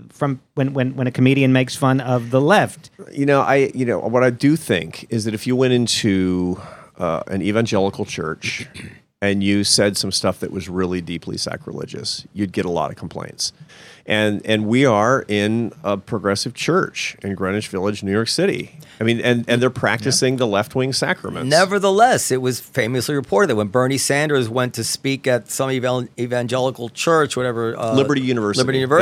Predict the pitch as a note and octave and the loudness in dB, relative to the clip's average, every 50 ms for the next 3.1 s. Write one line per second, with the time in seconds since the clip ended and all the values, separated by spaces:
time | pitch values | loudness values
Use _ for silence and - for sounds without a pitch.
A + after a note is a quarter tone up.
0 | A#2+ B2 B2+ - C3+ B2 C3 C3 B2 - C#3 C3 B2+ B2 B2 A#2 G#2+ A#2 G2+ F#2 | 6 6 4 4 6 6 6 4 4 4 4 4 4 4 2 0 0 -2 -2 -2
1 | G2 G2 - - F2+ E2 E2+ G2 G#2 A2 _ G#2 G#2 B2 C#3 D3 D3+ D#3+ E3 E3 | -2 -2 -4 -4 -6 -6 -8 -8 -12 -14 _ -8 -4 -2 -2 -2 -2 -2 -4 -6
2 | - - C#3 D3 C#3+ C#3 D3+ D3+ C#3+ - - D#3+ D#3 D#3 D#3 D3+ D3+ C3+ - - | -6 -8 -8 -6 -6 -4 -4 -4 -4 -4 -4 -6 -8 -6 -6 -4 -4 -4 -4 -6
3 | - | -8